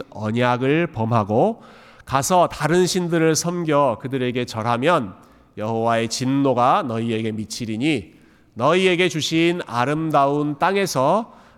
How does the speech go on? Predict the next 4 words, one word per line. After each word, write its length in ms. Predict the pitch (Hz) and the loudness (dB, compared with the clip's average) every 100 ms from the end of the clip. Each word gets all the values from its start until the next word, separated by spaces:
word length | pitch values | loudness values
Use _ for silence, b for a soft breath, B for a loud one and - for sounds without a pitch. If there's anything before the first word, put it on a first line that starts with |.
| - | -6
너희가 580 | 101 107 110 117 131 156 | 0 2 4 4 4 2
속히 1000 | - - 196 - - 170 185 208 - - | -2 -2 -4 -4 0 2 2 -2 -6 -10
멸망하리라." 1700 | 95 104 113 117 123 139 170 175 - 107 95 104 107 95 90 90 110 - 90 | -2 2 2 4 2 2 -2 -8 -10 -6 -2 0 0 0 -4 -8 -12 -16 -12
아멘. 600 | 90 101 110 95 90 | -4 0 0 0 -4